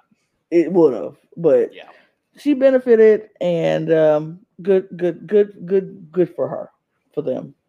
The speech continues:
Speaker 1: to, to have them. And hopefully it was, like, she can realize that, yeah, maybe I need to edit a little bit. Maybe everything don't have to have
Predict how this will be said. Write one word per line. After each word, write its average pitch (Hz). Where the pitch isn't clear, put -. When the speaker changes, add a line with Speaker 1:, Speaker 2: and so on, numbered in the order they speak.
Speaker 1:
to, -
to 175
have 165
them. 123
And 175
hopefully 170
it 147
was, 156
like, 123
she -
can 147
realize 170
that, 160
yeah, 277
maybe 185
I 185
need 175
to 165
edit 139
a 127
little 117
bit. -
Maybe 156
everything 156
don't 143
have 143
to 143
have 143